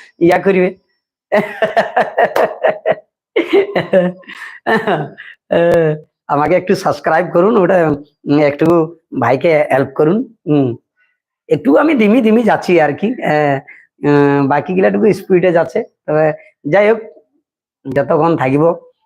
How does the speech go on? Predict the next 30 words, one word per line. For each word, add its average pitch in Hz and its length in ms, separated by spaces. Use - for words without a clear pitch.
মানে 135 360
মনের 139 340
মতো 156 240
জিনিস 147 300
নিয়েই 180 260
চলব। 131 240
এই - 160
চ্যানেলে 180 380
যেন 180 200
কোনো 175 220
খারাপ 151 320
জিনিস 170 200
আপনারাও 156 540
কমেন্ট 170 400
না 160 160
করেন 175 300
যে 170 100
এই 170 80
জিনিসটা 160 320
দেখবো 156 340
বলছি। 160 260
<laughs> - 640
হ্যাঁ, 180 240
এ, 151 120
এ, 147 120
ভালো 127 220
ভালো 143 160
জিনিসই 135 400
আপলোড 139 340
করব। 143 200